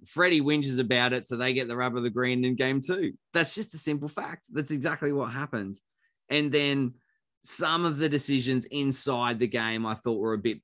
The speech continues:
uh, perplexing as well. You know, just to have, um, Kaufusi sent to the sin bin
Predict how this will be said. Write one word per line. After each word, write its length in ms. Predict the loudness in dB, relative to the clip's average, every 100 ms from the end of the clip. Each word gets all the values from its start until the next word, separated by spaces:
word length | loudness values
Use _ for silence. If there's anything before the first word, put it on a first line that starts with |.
| -12
uh, 60 | -12 -4
perplexing 540 | -4 -2 -2 -2 -4
as 160 | -4 -6
well. 260 | -8 -8 -4
You 100 | -4
know, 120 | -4 -6
just 200 | -2 -2 -2 -8
to 160 | 0 0
have, 480 | 2 2 0 -2 -10 _ _ _
um, 600 | -4 -2 -2 -2 -4 -6 -12 _ _ _ _ _ -4
Kaufusi 560 | -2 4 4 4 0
sent 380 | -2 0 0 -2 -8 _ _ _ _
to 120 | -2 0
the 100 | 2
sin 300 | 2 2 4
bin 380 | 2 2 0